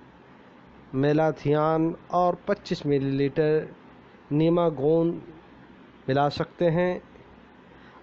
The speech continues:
और एक उपाय, और एक फार्मूला मैं आपको बता देता हूँ,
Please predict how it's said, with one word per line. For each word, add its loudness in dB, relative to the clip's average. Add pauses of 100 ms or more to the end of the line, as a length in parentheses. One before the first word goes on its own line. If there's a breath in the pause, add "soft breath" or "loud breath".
और 4
एक 0 (400)
उपाय, 0
और 2
एक 0 (200)
फार्मूला 0
मैं 0
आपको -4
बता -2
देता -2
हूँ, -2